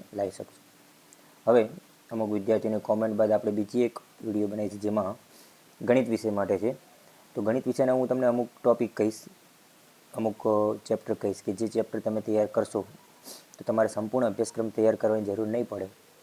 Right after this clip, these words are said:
પરંતુ એનાથી તમને ઘણા બધા માર્ક્સનો ફાયદો થશે અને ઓછા ચેપ્ટરમાં તમે સારા એવા માર્કિંગ લાવી શકશો. જે વિદ્યાર્થીઓને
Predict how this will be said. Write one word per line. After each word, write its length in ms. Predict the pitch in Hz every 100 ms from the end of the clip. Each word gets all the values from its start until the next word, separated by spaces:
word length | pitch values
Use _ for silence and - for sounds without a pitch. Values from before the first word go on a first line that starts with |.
| - -
પરંતુ 280 | 123 117 98 107 - - - - -
એનાથી 300 | 117 135 127
તમને 240 | 117 113 101 - -
ઘણા 160 | 113
બધા 200 | 120 113
માર્ક્સનો 360 | 117 104 104 117
ફાયદો 320 | 104 95 101 120 - -
થશે 260 | 107 - 95 - - - - - - -
અને 140 | 117 120
ઓછા 320 | 113 - 139
ચેપ્ટરમાં 480 | 120 110 113 107 104 - -
તમે 140 | 110
સારા 260 | 107 104 107
એવા 140 | 110
માર્કિંગ 380 | 98 95 - 104
લાવી 140 | 92
શકશો. 280 | 90 - -
જે 160 | 95 110
વિદ્યાર્થીઓને 680 | 104 98 107 113 107 107